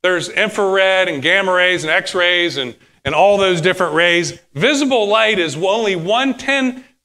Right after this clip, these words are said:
billionth of that. It's amazing. God created that. And get this, goldfish can see infrared light that we can't. I always wondered how they, how'd they ask that goldfish.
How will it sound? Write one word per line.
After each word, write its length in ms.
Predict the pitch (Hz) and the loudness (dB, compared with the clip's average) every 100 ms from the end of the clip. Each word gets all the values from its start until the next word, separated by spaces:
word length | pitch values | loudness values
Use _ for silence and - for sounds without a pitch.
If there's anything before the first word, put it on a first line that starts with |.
| 139 | -6
billionth 720 | 175 294 302 277 254 - - _ _ _ _ _ _ _ _ - | 0 2 2 2 -2 -8 -16 _ _ _ _ _ _ _ _ -6
of 160 | 151 | -2
that. 380 | 156 120 87 - _ _ _ _ _ _ _ | 0 -2 -4 -14 _ _ _ _ _ _ _
It's 100 | - | -2
amazing. 480 | 285 311 302 175 127 | 0 2 0 -2 -4
God 300 | 202 277 233 | 0 0 -2
created 480 | 254 254 285 277 160 | -4 -2 -2 -2 -4
that. 300 | 127 - _ _ _ _ _ _ _ _ _ _ _ | -8 -10 _ _ _ _ _ _ _ _ _ _ _
And 120 | 143 190 | -6 -4
get 160 | 254 | -2
this, 320 | 269 208 - - _ - | -2 -2 -4 -14 _ -2
goldfish 640 | 196 311 240 185 185 - | -2 0 -2 -4 -4 -6
can 180 | - 160 | -8 -6
see 240 | - 208 | -4 -2
infrared 500 | 202 233 185 156 156 | -2 -4 -2 0 0
light 260 | 147 156 156 | -2 -2 -4
that 80 | 151 | -6
we 140 | 156 | -6
can't. 380 | - 202 120 - _ _ _ _ _ _ _ _ 180 | -4 -6 -6 -10 _ _ _ _ _ _ _ _ -6
I 40 | |
always 140 | 190 | -4
wondered 220 | 170 175 156 | -2 -4 -2
how 140 | 226 | -4
they, 100 | 208 | -6
how'd 260 | - 240 208 | -4 -2 0
they 100 | 175 | 0
ask 300 | 180 185 - | 0 -2 -2
that 180 | 156 | -2
goldfish. 720 | 139 170 156 110 101 107 - | 0 -2 -2 -4 -4 -4 -8